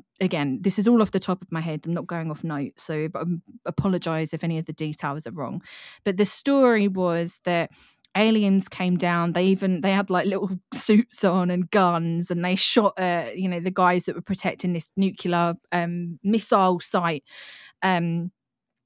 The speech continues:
and it was all fake. And the National Enquirer sent, at the time, were, like, really deep into investigating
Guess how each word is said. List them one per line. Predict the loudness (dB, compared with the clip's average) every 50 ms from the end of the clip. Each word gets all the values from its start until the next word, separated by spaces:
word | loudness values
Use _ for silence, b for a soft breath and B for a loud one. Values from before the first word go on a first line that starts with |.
| _ -8 -2 2
and | 4 6 6 4 2 2 2
it | 2 2 4
was | 4 4 6
all | 6 6 4 4
fake. | 2 -2 -4 -2 0 0 2 0 -2 -6 -6 -2
And | 0 2 2
the | 4
National | 4 2 2 2 2 2 4
Enquirer | 4 2 0 0 2 4 4 4 4 4 4 4 4 4 2 0 -2
sent, | -4 -2 -2 -2 0
at | 0 -2 -4 -4
the | -6
time, | -4 -2 0 0 2 2 0 0
were, | 0
like, | 0 0 0 0
really | 2 4 4 4 4 2
deep | 0 0 0 0 0 0
into | -2 -4 -4 -4 -4 -4
investigating | -4 -4 -4 -4 -6 -8 -8 -10 -6 -6 -6 -6 -6 -6 -6 -6 -6 -8